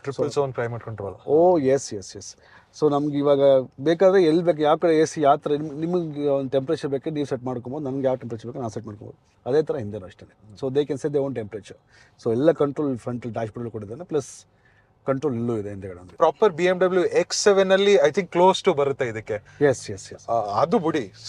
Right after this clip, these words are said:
Speaker 1: ಸಿಕ್ಕಾಪಟ್ಟೆ ಎಕ್ಸ್‌ಪೆನ್ಸಿವ್ ಇದಕ್ಕೆ.
Speaker 2: ಆ, ನಾನು ಸೇಲ್ಸ್ ಗೈ ಹತ್ರ ಮಾತಾಡಿದಾಗ, he said it was inspired by B M W design ಅಂತ ಹೇಳಿ.
Speaker 1: ಹಾ, ಸ್ವಲ್ಪ
Speaker 2: So
Speaker 1: ಬಿ ಎಂ ಡಬ್ಲ್ಯೂ
Speaker 2: ಹೌದು.
Speaker 1: ಇನ್ಸ್ಪಿರೇಷನ್ಸ್ ಅಲ್ಲಲ್ಲಿ ಇದೆ. ಆ, ಲೆದರ್
Speaker 2: So ನಿಮ್-,
Speaker 1: ಟ್ರೀಟ್ಮೆಂಟ್
Speaker 2: ನಿಮ್-,
Speaker 1: ಆಗಿರ್ಬೋದು,
Speaker 2: ನಿಮ್ಗೆ
Speaker 1: ಗೇರ್ ಲಿವರ್.
Speaker 2: ನೋಡಿ, ಗೇರ್ ಲಿವರ್ ನೋಡಿದ್ರೆ ಇದು actually ಬಿ ಎಂ ಡಬ್ಲ್ಯೂ ಗೇರ್ ಲಿವರ್ almost.
Speaker 1: ಹಾ.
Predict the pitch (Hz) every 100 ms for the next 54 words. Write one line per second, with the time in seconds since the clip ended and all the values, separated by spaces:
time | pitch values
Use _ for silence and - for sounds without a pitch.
0 | - 127 151 139 117 - - 117 - 170
1 | 147 131 151 165 156 135 139 156 147 139
2 | 147 131 135 123 117 110 110 110 104 117
3 | 165 127 123 - 175 165 151 151 - 139
4 | - 175 170 147 143 127 123 127 123 120
5 | 110 104 107 101 95 90 - - - 135
6 | 110 156 160 170 156 165 165 156 156 151
7 | 175 170 156 - 143 147 151 151 139 135
8 | 117 - - 127 131 135 135 143 139 147
9 | 135 143 139 135 123 120 131 135 135 151
10 | 139 135 156 139 131 151 156 147 139 135
11 | 131 120 135 131 127 120 139 127 135 127
12 | 120 110 104 104 104 98 101 101 104 -
13 | - 110 -